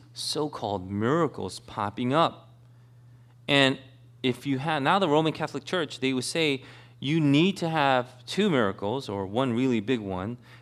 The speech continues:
if you want to be verified into sainthood. That's why if you want to be a saint, you need to be verified through at least two miracles, or one big one, right?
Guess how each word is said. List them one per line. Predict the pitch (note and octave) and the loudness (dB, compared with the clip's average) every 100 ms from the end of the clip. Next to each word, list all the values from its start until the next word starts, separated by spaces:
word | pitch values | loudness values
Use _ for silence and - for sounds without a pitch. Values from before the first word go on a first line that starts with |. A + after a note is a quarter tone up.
| - | -8
if | A#2+ | -4
you | C3+ | -2
want | C3+ D3 C#3+ | 2 2 0
to | C#3 | -4
be | B2 | 0
verified | A#2+ D#3 D3 B2+ A2+ A#2 | 4 4 4 2 0 -2
into | C3 A#2+ A2+ | -6 -4 -4
sainthood. | - - F#3+ F#3 B2+ A2+ F#2 - - - - - | -4 0 2 2 0 -4 -4 -8 -20 -20 -20 -10
That's | - D#3+ | -4 -2
why | |
if | C3 | 0
you | D3 | 2
want | E3+ | 2
to | E3+ | 2
be | D3 | 2
a | A#2+ | 0
saint, | - - G#3 D#3+ D#3+ - - - - - - - | 0 2 4 2 -2 -12 -20 -20 -20 -20 -16 -4
you | C#3+ F3+ | 0 4
need | C#3+ C#3 D3 D#3+ - - - | 6 6 4 2 -6 -20 -18
to | - C3+ C#3 | -2 0 0
be | B2+ C#3 | 0 -2
verified | B2 C3 E3+ C3 A#2 A2+ A#2 | 0 4 4 4 2 2 0
through | - C3 B2+ | 2 2 2
at | B2+ B2 | -2 0
least | D3 C#3+ - - | 2 2 -4 -6
two | - F#3 | 2 4
miracles, | D3+ D3 B2+ G2+ F#2+ - - - - - - - | 6 4 2 -4 -8 -12 -18 -20 -20 -20 -20 -6
or | A2+ | 2
one | C3 D3+ | 4 6
big | C3 A2 | 4 2
one, | G2 F#2 | -2 -2
right? | A2 | -4